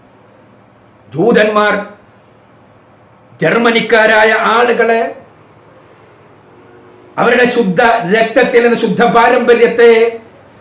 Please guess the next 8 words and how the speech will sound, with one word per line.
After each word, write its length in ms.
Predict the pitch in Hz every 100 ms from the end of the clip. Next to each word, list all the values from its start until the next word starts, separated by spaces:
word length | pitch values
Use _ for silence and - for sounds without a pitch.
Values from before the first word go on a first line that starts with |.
| -
ഇല്ലാതെയാക്കുന്നതിന് 920 | 180 240 254 262 240 233 233 233 233
വേണ്ടി 260 | 233 233 233
കറുത്ത 320 | 233 240 269
വർഗക്കാരായ 920 | 269 240 233 - 233 226 226 226 226
പുരുഷന്മാരെ 680 | 233 226 262 277 240 226 220
ഉപയോഗിച്ച് 640 | 208 226 220 214 220 220 220 - - - _ _ _ _ _ _ _ _ _ - - - _ _ _ _ _ _ - - - - - - _ -
അവരുടെ 300 | 208 240 240
രക്തത്തെ, 1000 | 233 240 - 240 - 233 226 214 180